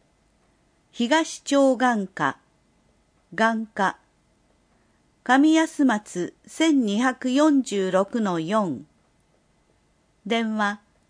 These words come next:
二九四一六零四零。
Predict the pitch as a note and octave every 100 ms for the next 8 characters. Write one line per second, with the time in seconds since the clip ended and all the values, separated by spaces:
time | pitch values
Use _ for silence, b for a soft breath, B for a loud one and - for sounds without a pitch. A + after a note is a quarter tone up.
0 | _ _ B3 D4+ E4 - C#4+ C4+ A3+ G3+
1 | A3+ A3+ G#3+ G#3+ - F3+ - - _ _
2 | E3+ G3 G3 D4+ D4+ D4 G3+ E3 G#3 A#3
3 | A3 G3+ F#3+ C#3+ -